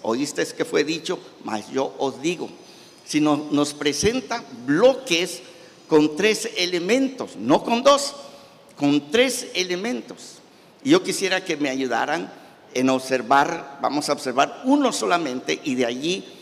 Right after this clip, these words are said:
queremos hablar este, este evangelio que debemos de escuchar. Capítulo cinco, versículo veintiuno, dice así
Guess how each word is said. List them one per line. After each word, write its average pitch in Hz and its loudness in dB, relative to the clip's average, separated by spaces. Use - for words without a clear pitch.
queremos 135 0
hablar 127 2
este, 135 0
este 131 0
evangelio 123 0
que 123 -2
debemos 120 -2
de 113 -6
escuchar. - -10
Capítulo 220 0
cinco, 202 -4
versículo 175 0
veintiuno, 139 0
dice 147 2
así 110 -4